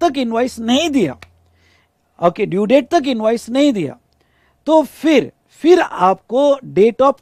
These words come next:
completion of service or receipt whichever is earlier। और यहाँ पे आईसीएआई का इंटरप्रिटेशन है कि date of completion due date मानी जाएगी, यानी जो कॉन्ट्रैक्ट में ड्यू डेट है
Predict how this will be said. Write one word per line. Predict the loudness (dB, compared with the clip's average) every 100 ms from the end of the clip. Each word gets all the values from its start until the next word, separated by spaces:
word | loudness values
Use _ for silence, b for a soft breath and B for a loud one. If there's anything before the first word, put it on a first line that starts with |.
| 0
completion | 0 0 4 6 6 4 -4 -4
of | -6
service | -10 -8 -8
or | -8
receipt | -8 -10 -12
whichever | -12 -8 -6
is | -2
earlier। | -2 -2 -12 _ b b b b
और | 2
यहाँ | 2 0 -2 -2
पे | -4 2
आईसीएआई | 4 4 0 2 6 8 6 4
का | -2
इंटरप्रिटेशन | -4 -8 -8 -10 -10 -6
है | -2 -2 -4 b b -10
कि | 0
date | 4 4 4
of | 2 2
completion | -6 -4 -10 -8 -8 -6
due | 2 2 4
date | 4 2 -4 -20 _ _ _ _ -20 -16 -14
मानी | -2 0 0 0
जाएगी, | -2 -2 -6
यानी | -4 -4
जो | -2 -4
कॉन्ट्रैक्ट | 0 -2 -2 -6 -6
में | -4 -4 0
ड्यू | 4 4
डेट | 4 2 0
है | -6 -6